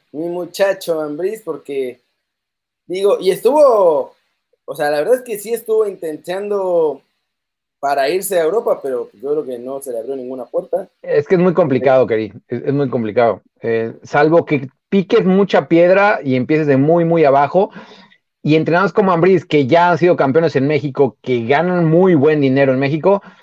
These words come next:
Speaker 2: de repente
Speaker 1: Además
Speaker 2: irte a, a un equipo de segunda división, o con todo respeto a mi Mons Calpe, eh, de toda la vida, irte a la primera división de Gibraltar, pues, mm, con un entrenador de ese calibre,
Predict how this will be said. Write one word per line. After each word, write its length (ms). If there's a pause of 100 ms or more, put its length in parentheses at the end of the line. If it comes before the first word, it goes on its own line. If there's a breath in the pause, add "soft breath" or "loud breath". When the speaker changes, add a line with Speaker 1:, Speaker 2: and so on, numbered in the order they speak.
(280 loud breath)
Speaker 2:
de 100
repente 360
Speaker 1:
Además 180
Speaker 2:
irte 180
a, 80
a 240
un 220
equipo 300
de 60
segunda 320
división, 560
o 140
con 140
todo 80
respeto 340
a 40
mi 120
Mons 260
Calpe, 640
eh, 40
de 100
toda 180
la 120
vida, 420
irte 300
a 140
la 160
primera 180
división 260
de 80
Gibraltar, 560
pues, 220
mm, 360 (120)
con 240
un 140
entrenador 400
de 300
ese 220
calibre, 540